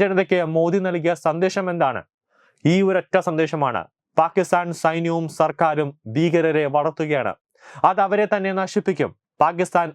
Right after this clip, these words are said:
അതിജീവിക്കണമെങ്കിൽ അവർ ഭീകര കേന്ദ്രങ്ങൾ നശിപ്പിക്കണം, എങ്കിലേ നിങ്ങൾക്കും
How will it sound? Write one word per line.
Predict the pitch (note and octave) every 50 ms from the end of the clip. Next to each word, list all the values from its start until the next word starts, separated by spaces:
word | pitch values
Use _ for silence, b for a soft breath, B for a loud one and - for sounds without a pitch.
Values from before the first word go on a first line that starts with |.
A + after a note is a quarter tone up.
| - C#3
അതിജീവിക്കണമെങ്കിൽ | C#3+ D#3 E3 D3+ F#3 F3+ E3 E3+ - F3 E3+ E3+ E3 E3 D3+ D3+ D#3+ C#3+ C3 - - B2+ C3+
അവർ | C3 D3+ D3 B2+ A2+
ഭീകര | D3 D#3 D#3 F3 E3+ E3 - -
കേന്ദ്രങ്ങൾ | D#3+ D3+ D3 D#3 D3+ C#3+ C#3 C#3 C3+ C3
നശിപ്പിക്കണം, | C#3 C#3 - D#3 C#3+ D3+ - A#2+ G2+ E2+ - _ B B B B B C#3 B D3+ E3+
എങ്കിലേ | F#3 F#3 G3+ G3+ F#3+ F3+ F3 F3+
നിങ്ങൾക്കും | F#3 F#3 G3 G3 F#3 - F#3+ F#3